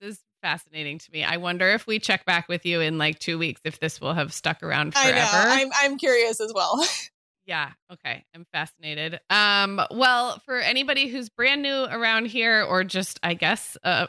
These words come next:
Speaker 1: needs a reminder, I am Sarah Powers. Uh, Megan and I are the kind of co-hosts of this podcast. My kids are fourteen, twelve, and nine, but soon to be ten.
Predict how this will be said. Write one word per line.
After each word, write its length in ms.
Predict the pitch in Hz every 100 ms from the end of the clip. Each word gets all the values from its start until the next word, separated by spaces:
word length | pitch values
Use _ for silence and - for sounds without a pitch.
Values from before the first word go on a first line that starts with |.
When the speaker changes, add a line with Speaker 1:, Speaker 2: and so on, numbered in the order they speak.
| -
Speaker 1:
needs 300 | 185 196 196
a 60 |
reminder, 600 | 185 175 160 170 214 330 254
I 200 | 180 170
am 360 | 165 165 165 165
Sarah 240 | 170 165
Powers. 560 | 202 311 330 330 339 -
Uh, 160 | 180 170
Megan 320 | 170 170 180
and 160 | 175 170
I 160 | 170 170
are 180 | 170 175
the 280 | 170 170 - _ _ _ _ -
kind 120 | 196
of 120 | 185
co-hosts 500 | 240 233 254 247 -
of 140 | 226
this 160 | 202 226
podcast. 680 | - 220 214 247 214 226 -
My 220 | 185 180 202
kids 240 | 233 196
are 100 | 180 - -
fourteen, 540 | 196 - 220 196 190
twelve, 640 | - - 170 165 170 190 _ -
and 540 | 175 160 156 160 160
nine, 400 | 170 165 170 170
but 260 | 170 165 - _ -
soon 260 | - 190 190
to 60 |
be 120 | 202
ten. 680 | 185 - - 160 151 220